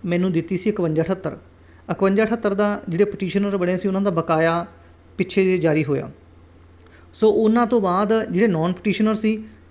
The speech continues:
ਉਹਨਾਂ ਨੇ ਵੀ ਜਿਹੜਾ ਕੋਰਟ ਦੇ ਵਿੱਚ ਆਪਣਾ ਜਿਹੜਾ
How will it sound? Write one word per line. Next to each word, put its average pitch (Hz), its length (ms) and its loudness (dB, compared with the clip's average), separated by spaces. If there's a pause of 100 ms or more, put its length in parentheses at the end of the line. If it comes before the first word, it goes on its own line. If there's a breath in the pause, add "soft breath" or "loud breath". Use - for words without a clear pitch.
(120)
ਉਹਨਾਂ 208 240 4
ਨੇ 226 120 4
ਵੀ 220 260 2 (100)
ਜਿਹੜਾ 185 220 2
ਕੋਰਟ 185 260 2
ਦੇ 180 120 4
ਵਿੱਚ 180 340 0 (140)
ਆਪਣਾ 160 480 -4 (460)
ਜਿਹੜਾ 156 420 -2